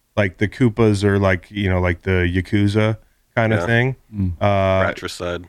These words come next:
Speaker 1: yeah, something like that. Uh, you know, fucking Bowser is, like, some big,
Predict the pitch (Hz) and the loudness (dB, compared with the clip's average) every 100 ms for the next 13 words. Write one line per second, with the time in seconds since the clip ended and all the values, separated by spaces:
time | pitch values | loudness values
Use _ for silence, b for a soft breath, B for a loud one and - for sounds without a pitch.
0 | _ 165 160 117 98 95 B B B _ | _ 0 2 2 0 -2 B B B _
1 | 135 113 104 92 104 117 - _ _ _ | 0 2 2 2 0 -2 -6 _ _ _
2 | - 107 104 101 98 101 117 104 95 113 | -4 0 2 2 0 0 0 0 0 -2
3 | 107 107 101 98 98 92 101 101 110 107 | 0 0 2 2 0 0 0 2 2 2
4 | 104 101 98 95 - 104 95 101 87 | 2 2 2 0 0 0 2 0 -4